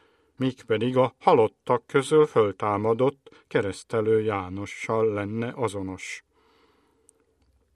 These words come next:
Ennek a felfogásnak a hátterében az a meggyőződés áll,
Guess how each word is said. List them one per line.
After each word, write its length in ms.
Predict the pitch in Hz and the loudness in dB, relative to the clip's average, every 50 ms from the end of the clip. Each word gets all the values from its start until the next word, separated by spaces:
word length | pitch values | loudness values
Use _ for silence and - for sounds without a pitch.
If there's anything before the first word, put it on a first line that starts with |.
| _ _ _ _ _ _ _ _ _ _ _ _ | _ _ _ _ _ _ _ _ _ _ _ _
Ennek 320 | - 143 160 147 131 - | -4 -2 -2 0 0 0
a 80 | 131 117 | 0 0
felfogásnak 840 | - 165 196 190 - 139 131 117 113 110 110 - - - 113 - - | 0 -2 -4 -2 -2 -2 -2 0 -2 -2 -2 -4 -6 -8 -10 -8 -8
a 80 | 107 | -8
hátterében 1120 | 92 98 107 107 101 - _ - - 107 101 110 110 104 107 98 107 113 117 131 139 135 - - - - _ | -6 -4 -6 -6 -6 -8 _ -10 -10 -8 -6 -6 -6 -6 -6 -6 -4 -4 -4 -4 -6 -8 -12 -20 -20 -18 _
az 140 | - 196 175 | -6 -2 0
a 80 | 135 110 | 0 0
meggyőződés 1040 | 113 127 139 135 117 113 113 110 101 113 117 117 113 101 110 107 104 101 - - - | 0 0 -2 0 0 0 0 2 0 -2 -2 -2 -2 -4 -4 -4 -4 -6 -8 -10 -10
áll, 480 | - 110 107 110 110 113 127 143 143 | -8 -6 -4 -2 0 0 0 0 -2